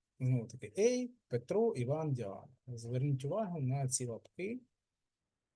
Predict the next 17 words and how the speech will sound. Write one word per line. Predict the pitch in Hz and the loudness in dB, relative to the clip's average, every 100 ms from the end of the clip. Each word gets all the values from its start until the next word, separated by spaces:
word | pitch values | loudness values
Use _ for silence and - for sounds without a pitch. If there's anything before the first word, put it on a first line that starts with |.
| - | -16
Е, | 117 107 107 110 - - | -12 -10 -12 -14 -20 -14
значить, | 120 - 117 - | -10 -8 -10 -10
е, | 123 113 117 123 127 123 | -12 -10 -10 -14 -16 -10
він | 117 143 202 226 - _ 117 | -4 -2 0 -2 -6 _ -8
вважає, | 113 113 156 175 | -6 -2 0 0
що | - 131 | -2 0
це | - 160 - | 2 0 0
один | 147 135 147 170 170 | 2 4 4 2 0
елемент. | 135 135 127 110 98 120 - - - _ _ _ _ _ _ | 2 4 4 2 -4 -12 -14 -20 -20 _ _ _ _ _ _
Тобто | 113 113 | -10 -4
цей | - 123 | -4 -2
список — | - - 262 - 294 _ _ _ _ _ - | -2 -2 0 0 0 _ _ _ _ _ -4
це | - 214 | -2 0
один | 135 120 143 156 143 | -2 0 0 0 -2
елемент. | 143 135 113 - _ _ _ _ _ _ _ - - | 0 0 -4 -10 _ _ _ _ _ _ _ -16 -8
Е, | 123 120 120 113 | -4 -4 -4 -2
значить, | 127 131 | -2 -2